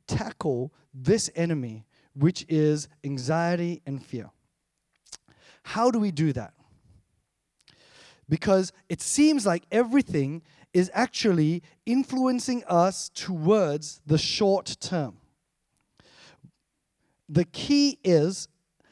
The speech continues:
that we must cultivate our ability to think of the future. When you, when you consider what anxiety is about, it is about the things of the future,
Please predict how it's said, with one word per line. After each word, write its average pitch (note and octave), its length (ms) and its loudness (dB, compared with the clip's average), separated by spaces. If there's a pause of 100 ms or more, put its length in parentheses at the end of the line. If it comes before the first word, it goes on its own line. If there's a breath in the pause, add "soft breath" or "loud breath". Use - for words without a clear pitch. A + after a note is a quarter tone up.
(140)
that D#3+ 120 2
we A3 340 2
must G#3 460 0
cultivate D3 600 -4 (220)
our G3+ 340 -2
ability E3 800 -4 (260 soft breath)
to - 140 -4
think F#3+ 420 -6
of D3+ 120 -4
the D3+ 100 -6
future. - 460 -12 (680)
When E3 160 -4
you, G3 220 0 (200)
when F3 180 0
you G#3 160 0
consider A#3 480 -2
what A3 180 0
anxiety F3 600 0
is F3 120 -2
about, D#3 580 -4 (1300)
it F#3+ 100 -4
is G3 120 -4
about G3+ 160 0
the F#3+ 60 -8
things G#3+ 240 -6
of G3+ 60 -6
the F#3+ 80 -8
future, - 400 -12